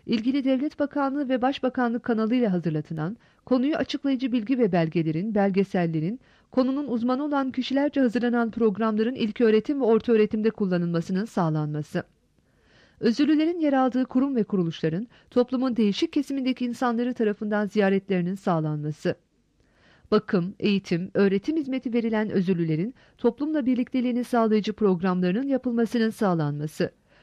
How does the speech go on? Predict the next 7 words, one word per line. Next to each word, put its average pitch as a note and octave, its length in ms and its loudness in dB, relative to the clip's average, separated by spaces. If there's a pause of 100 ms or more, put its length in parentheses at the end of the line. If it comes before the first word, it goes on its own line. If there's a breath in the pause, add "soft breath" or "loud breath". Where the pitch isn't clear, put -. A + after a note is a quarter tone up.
(100)
Özürlü G3 360 0
kişilerin F3+ 460 -2
sinema, F3+ 420 -2
tiyatro G#3+ 480 -2
ve G3 140 -2
benzeri F3 400 0
götürülmeleri. D#3+ 720 -4